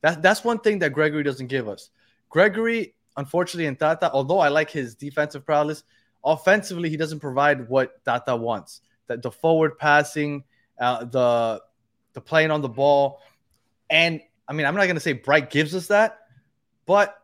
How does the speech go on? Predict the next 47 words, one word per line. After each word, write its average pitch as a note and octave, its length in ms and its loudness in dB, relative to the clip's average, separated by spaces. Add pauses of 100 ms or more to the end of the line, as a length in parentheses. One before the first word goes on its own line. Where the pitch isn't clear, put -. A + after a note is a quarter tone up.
(360)
I D3 100 -10
saw G#3+ 180 -2
some G#3 180 -8
good F3+ 180 -2
things F3+ 180 -4
from D#3 200 -6
Bright. C3+ 260 2
I C#3+ 80 -2
think E3 240 -8
that D#3 60 -8
he's D3+ 140 -6
gonna D3+ 120 -6
be D3 120 -4
a C#3+ 40 0
great C#3+ 260 -4
depth D3 260 0
piece. G3 180 -6
And D3 180 -2 (440)
with C#3+ 240 0
Gregory E3 300 0
not D3 240 0
there, G3+ 120 2
I D3+ 60 4
think D3 160 -8
he's D3 80 -12
gonna D3 120 -8
get D3 120 0
some C#3 100 -10
time. F#3+ 320 -6
Now, C#3 200 -8
I C#3+ 60 -2
did F3+ 240 4
like D3+ 400 2
the C3 100 -8
fact D#3 380 0
that C#3 280 2 (300)
whenever D#3+ 360 0
we D#3 160 -6
were, C#3+ 520 0 (360)
uh, B2 340 0 (120)
on C#3 160 -8
the C#3 120 -2
offensive C#3+ 540 -2
end F#3 280 2
and C3 180 -6
Yedlin C#3+ 220 -2
and C3+ 140 -8